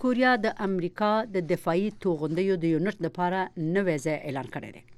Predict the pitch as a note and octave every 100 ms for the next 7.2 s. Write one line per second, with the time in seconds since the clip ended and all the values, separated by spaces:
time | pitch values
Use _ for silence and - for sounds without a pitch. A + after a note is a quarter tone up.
0 | - - F3 F#3+ G#3+ G#3+ G3 G#3+ F#3 F3+
1 | G3 G3 - F#3+ F3+ F3 F#3+ F3+ F3+ F3
2 | F#3 G3 F#3+ F#3 F3+ D#3+ - A#3+ A3+ E3
3 | D#3+ D3+ D#3 D3 - - - E3+ C#3+ F#3+
4 | G#3 F#3 F3 D#3+ D3+ D3 C#3+ F#3 G3+ E3
5 | E3+ D#3+ D3 - F#3 F3+ D3 D3+ - -
6 | D#3+ D#3+ - A#3 E3+ D3 D3 E3 D3 D3
7 | F3